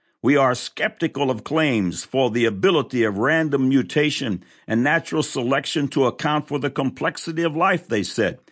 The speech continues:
"Careful examination of the evidence for Darwinian theory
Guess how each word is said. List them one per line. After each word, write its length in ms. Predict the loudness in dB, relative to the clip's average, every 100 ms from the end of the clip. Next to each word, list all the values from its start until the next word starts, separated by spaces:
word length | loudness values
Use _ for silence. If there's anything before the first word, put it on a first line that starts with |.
| _ _ -2
"Careful 400 | 0 0 0 0
examination 800 | 0 0 2 2 2 0 0
of 140 | -2 0
the 180 | -4 0
evidence 480 | 0 0 -2 -4
for 160 | -2 -2
Darwinian 680 | 2 2 2 2 2 2 0
theory 460 | 0 2 4 0